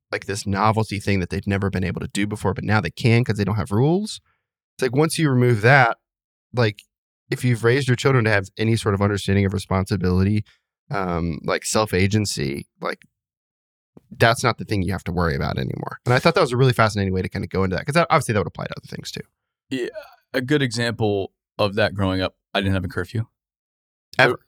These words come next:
Speaker 2: No, ever. There was never a time where I had to be home. Uh, but it was, there was a common understanding, like, don't, don't push it and there won't be problems. And every once in a while,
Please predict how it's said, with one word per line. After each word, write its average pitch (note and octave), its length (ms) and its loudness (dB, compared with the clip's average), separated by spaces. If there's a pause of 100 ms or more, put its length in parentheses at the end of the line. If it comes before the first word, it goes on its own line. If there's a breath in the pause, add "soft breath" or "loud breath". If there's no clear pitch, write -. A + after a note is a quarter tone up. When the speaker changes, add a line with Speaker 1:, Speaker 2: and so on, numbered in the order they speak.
(160)
Speaker 2:
No, - 200 0 (200)
ever. G#2+ 280 -4 (340)
There A#2 100 4
was A#2 80 4
never D3 180 4
a C#3 60 2
time A2 300 0
where G2 100 2
I F#2 40 4
had F#2 60 0
to F#2 60 -4
be F#2 100 -4
home. - 200 -10 (800)
Uh, A#2 380 4
but B2+ 180 2
it C3 100 0
was, B2+ 420 0
there B2+ 160 4
was B2+ 340 0
a A#2 60 2
common D#3 400 2
understanding, A#2+ 680 -2 (100)
like, A2 300 -4
don't, C#3+ 300 2 (520)
don't - 240 2
push - 300 -2
it - 200 -4 (460)
and B2 140 4
there A#2+ 140 4
won't A#2 220 2
be G#2+ 100 -4
problems. - 640 -4 (340)
And F#4 120 0
every E4 160 4
once E3+ 260 2
in E3+ 60 2
a D3+ 40 4
while, D3 340 6